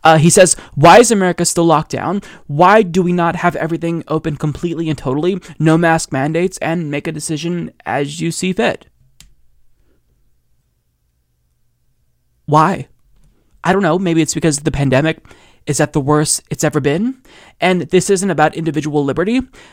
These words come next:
Not wearing a mask isn't about someone's personal decision. If I don't wear a mask, I could potentially infect you. If you don't wear a mask, you could potentially infect me. So it's not a personal decision to choose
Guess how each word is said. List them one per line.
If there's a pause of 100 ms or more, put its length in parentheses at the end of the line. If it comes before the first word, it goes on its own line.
(180)
Not (260)
wearing
a
mask
isn't
about
someone's (340)
personal
decision. (320)
If (300)
I
don't
wear
a
mask, (520)
I
could
potentially
infect
you. (160)
If
you
don't
wear
a
mask, (200)
you
could
potentially
infect
me. (320)
So
it's
not
a
personal
decision
to
choose